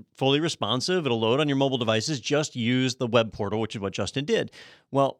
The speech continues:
that went on for eleven years. People kept requesting an app, but GitHub didn't,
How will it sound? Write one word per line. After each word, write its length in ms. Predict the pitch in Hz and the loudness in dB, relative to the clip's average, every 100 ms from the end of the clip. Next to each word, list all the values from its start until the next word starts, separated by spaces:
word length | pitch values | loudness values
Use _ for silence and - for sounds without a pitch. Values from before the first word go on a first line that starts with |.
| _ | _
that 180 | 135 165 | -4 -2
went 140 | 180 160 | 0 -2
on 100 | 208 | 0
for 80 | |
eleven 300 | 123 117 117 | 2 2 2
years. 160 | 147 139 | 0 0
People 220 | 147 139 | -2 -2
kept 180 | 131 123 | -4 -4
requesting 460 | 110 - 135 - 123 | -4 -2 -2 0 0
an 80 | |
app, 260 | 98 95 - _ _ _ | 0 -2 -4 _ _ _
but 120 | 113 | -2
GitHub 380 | 127 117 117 107 | 0 2 2 0
didn't, 360 | 110 107 104 | -2 -2 -4